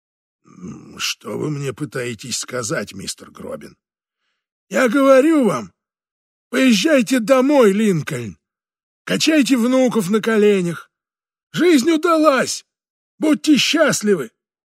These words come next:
Линкольн кивнул на папку, которую Гробин положил на журнальный столик. «Вы ничего мне сообщить оттуда не можете,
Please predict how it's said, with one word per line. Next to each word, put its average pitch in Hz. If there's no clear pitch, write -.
Линкольн 143
кивнул 139
на 123
папку, 151
которую 117
Гробин 120
положил 120
на 120
журнальный 107
столик. -
«Вы 113
ничего 113
мне 131
сообщить 127
оттуда 120
не 127
можете, 139